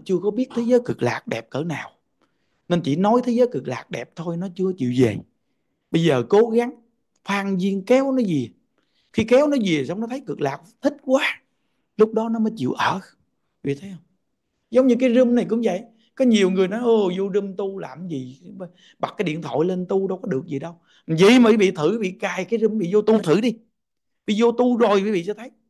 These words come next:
"Ồ, sao đặc biệt quá ta?" Rồi vô đây lại kết bạn rất là nhiều người trong đây. Nhưng Đức nói quý vị mỗi ngày bấm, bấm điện thoại,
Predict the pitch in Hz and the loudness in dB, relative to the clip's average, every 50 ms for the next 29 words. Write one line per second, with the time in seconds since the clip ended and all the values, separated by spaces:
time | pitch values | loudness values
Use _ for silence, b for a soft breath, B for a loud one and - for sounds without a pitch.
0 | _ - 175 175 220 214 220 240 247 - _ _ _ - - - 190 190 208 202 | _ -12 -10 -8 -8 -10 -10 -12 -20 -20 _ _ _ -20 -12 -4 -2 -2 0 2
1 | 269 277 285 - 285 - - - _ _ _ _ _ _ _ _ _ _ _ _ | 0 0 0 -2 -6 -8 -8 -16 _ _ _ _ _ _ _ _ _ _ _ _
2 | _ - 196 202 226 247 254 254 254 247 226 175 185 185 - 294 - - - 143 | _ -8 -2 2 2 4 4 4 2 2 2 2 -2 0 0 0 0 0 -8 -12
3 | 147 160 214 226 320 - - 226 202 190 196 196 190 196 202 202 208 247 247 254 | -10 -8 -6 -8 -8 -6 -6 -4 -2 -2 -2 -2 0 -2 -4 -4 -4 -6 -8 -8
4 | 262 285 _ _ _ _ _ _ _ _ _ - - 160 160 190 226 240 226 226 | -8 -10 _ _ _ _ _ _ _ _ _ -8 -6 -4 -2 -2 -2 -2 0 0
5 | 233 233 175 156 151 165 175 196 185 156 143 160 190 214 226 240 226 - 214 233 | 0 0 0 -2 -2 -2 -6 -6 -6 -8 -6 -6 -6 -6 -6 -8 -4 -4 -4 -2
6 | 247 214 151 151 147 139 123 131 135 | -2 -4 -6 -6 -6 -8 -8 -8 -10